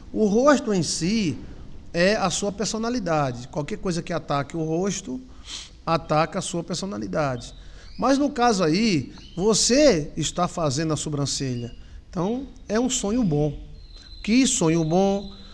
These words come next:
Você mesmo está, é, fazendo sua sobrancelha. A personalidade de ação,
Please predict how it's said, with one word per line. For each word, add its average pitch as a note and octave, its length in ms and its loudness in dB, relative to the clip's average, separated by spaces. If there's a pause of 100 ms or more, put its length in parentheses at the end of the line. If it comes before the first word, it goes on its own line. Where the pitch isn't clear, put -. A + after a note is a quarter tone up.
(160)
Você G3 320 4
mesmo A3+ 640 8 (680)
está, F3 640 6
é, D#3 440 8
fazendo F3 260 4
sua - 140 2
sobrancelha. F3 720 2 (540)
A D3+ 80 -2
personalidade F3+ 760 4
de G#3 80 4
ação, C#3+ 640 2